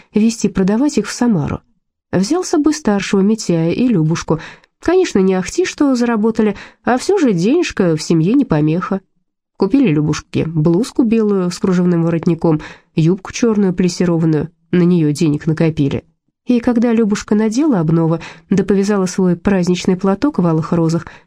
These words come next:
глаз от неё не оторвёшь, так хороша она стала. На завтра, шестого августа, был праздник Преображения Господня, и Любушка упросила отца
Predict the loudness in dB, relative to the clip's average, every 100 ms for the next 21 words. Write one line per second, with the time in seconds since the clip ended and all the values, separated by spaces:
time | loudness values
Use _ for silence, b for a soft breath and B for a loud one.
0 | -4 0 0 0 -2 0 2 2 0 0
1 | 0 0 -2 -6 B B -2 -2 0 -2
2 | 0 -2 -2 -2 -2 -4 -4 -4 -10 _
3 | _ _ _ _ _ _ -2 0 0 0
4 | 0 -2 -2 -2 0 0 0 0 0 -2
5 | -2 -4 B B B -4 0 0 0 0
6 | 2 -2 0 -2 2 0 2 2 2 0
7 | -2 -2 0 0 -2 B B B 0 2
8 | 4 2 0 0 -2 0 0 0 0 0
9 | -4 -4